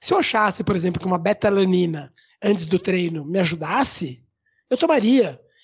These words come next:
Eu sei que a betalanina, eu tomar betalanina não vai me fazer, pelo menos não que a gente saiba, não vai me fazer mal. Tomar ali um pouquinho antes do treino não vai, mas eu, eu sei que isso não vai me ajudar. Então, por que que eu vou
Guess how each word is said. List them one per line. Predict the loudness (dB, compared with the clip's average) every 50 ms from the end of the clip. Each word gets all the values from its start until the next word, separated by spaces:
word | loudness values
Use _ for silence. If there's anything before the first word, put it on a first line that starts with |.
| _ _
Eu | -2 0
sei | 0 2 2 2
que | 2 2
a |
betalanina, | 0 0 0 0 0 0 0 0 0 2 2 2 0 0 -4
eu | -6 -8 -2
tomar | -2 0 0 2 0 0
betalanina | 0 -4 -4 -4 -4 -4 -4 -2 -2 -2 0 -2
não | -2 -2
vai | -2 -2 -2
me | -2 -4
fazer, | -4 -4 -4 0 0 0 0 0 -4 -10 -20 -20 _ _
pelo | -12 -8 -2
menos | 0 2 2 2 0 -4 -8 -10
não | -8 -4 -2 -2
que | 0 0
a | -2
gente | -2 -2 -4 -4
saiba, | -4 -2 0 0 0
não | 0 0
vai | 0 0
me | 0
fazer | -2 -2 0 0 0 2
mal. | 2 2 2 2 0 -2 -6 -14 _ _ _ _ _ _ _
Tomar | -10 -4 -4 -2
ali | 0 0 0
um | 0
pouquinho | 0 -4 -8 -8 -4 -4 -2 -2
antes | -2 -2 -4
do | -6
treino | -6 -6 -4 -2 -2
não | 0
vai, | 2 2 2 2 0
mas | 0 0 -2 -2
eu, | -2 -4 -4 -6 -12 -20 -20 -20 -20 _
eu | -2 -2 0
sei | 2 2 2 2
que | 2 2
isso | 0 0 2
não | 2 2
vai | 2 2
me | 2 2
ajudar. | 2 0 0 -2 -2 -4 -4
Então, | -6 -6
por | -6 -8 -8
que | -8 -6
que | -2
eu | 0 2
vou | 2 2 0